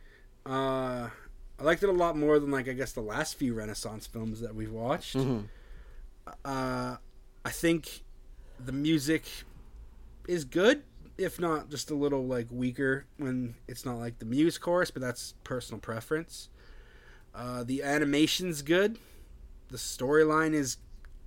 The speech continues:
Speaker 1: convenient but entertaining enough. Doesn't take away from the thing too much. Um,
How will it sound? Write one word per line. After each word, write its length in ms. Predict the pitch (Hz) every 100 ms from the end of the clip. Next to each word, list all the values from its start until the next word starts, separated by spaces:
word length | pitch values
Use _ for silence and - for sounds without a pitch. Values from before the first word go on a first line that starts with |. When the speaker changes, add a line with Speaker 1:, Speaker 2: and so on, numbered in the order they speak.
| -
Speaker 1:
convenient 920 | - 147 151 127 170 208 220 220 139 151
but 260 | 180 170 -
entertaining 720 | 151 147 151 - 135 147 156 156
enough. 420 | 151 160 180 147
Doesn't 340 | 151 151 131
take 240 | - 139 131
away 280 | 107 107 127
from 260 | 156 156
the 80 | 156
thing 240 | - 165 165
too 160 | 170
much. 400 | 165 175 - - - - - - - - -
Um, 560 | 143 139 139 131 123